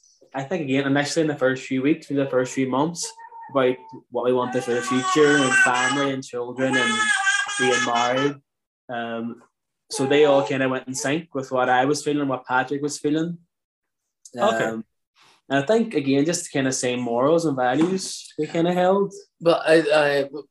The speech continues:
Speaker 3: morals and values, I think, is pretty high up there with us as well. And obviously, I would be a wee bit more, um, how, old-fashioned, maybe I would say.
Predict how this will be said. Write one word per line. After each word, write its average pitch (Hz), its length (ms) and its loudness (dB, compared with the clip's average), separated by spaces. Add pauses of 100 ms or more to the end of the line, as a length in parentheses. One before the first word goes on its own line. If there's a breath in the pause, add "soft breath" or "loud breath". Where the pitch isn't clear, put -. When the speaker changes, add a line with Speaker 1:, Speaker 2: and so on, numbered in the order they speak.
Speaker 3:
morals 160 560 4
and 123 140 -10
values, 131 480 -2
I 139 60 -8
think, 123 260 -6
is - 100 -8
pretty 117 340 0
high 123 140 0
up 113 180 0
there 139 180 4
with 139 140 4
us 131 160 -2
as - 120 -16
well. 120 440 4
And 123 300 -6 (680)
obviously, 135 600 4 (320)
I 143 220 4
would 135 220 -2
be 127 140 2
a 127 60 -2
wee 131 120 -4
bit 127 180 -2
more, 123 640 0
um, 117 720 -6 (800)
how, 415 1300 0 (640)
old-fashioned, 180 760 -2
maybe 233 300 0
I 240 80 4
would 233 140 -6
say. 226 500 -2